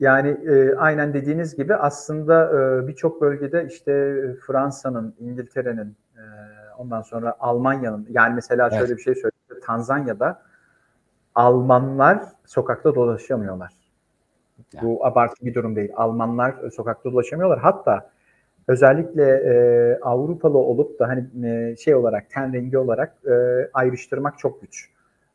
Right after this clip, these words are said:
Speaker 1: E, birisinin Almanyalı ya da Polak ya da işte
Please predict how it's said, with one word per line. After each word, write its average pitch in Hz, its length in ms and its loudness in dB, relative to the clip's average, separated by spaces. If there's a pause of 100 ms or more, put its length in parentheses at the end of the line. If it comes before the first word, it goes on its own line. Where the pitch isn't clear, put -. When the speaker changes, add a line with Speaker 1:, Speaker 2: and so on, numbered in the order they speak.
Speaker 1:
E, 131 80 -10 (440)
birisinin 127 480 -4
Almanyalı 127 840 4
ya 120 120 2
da 120 520 2
Polak 127 360 4
ya 120 80 4
da 120 80 4
işte - 220 -8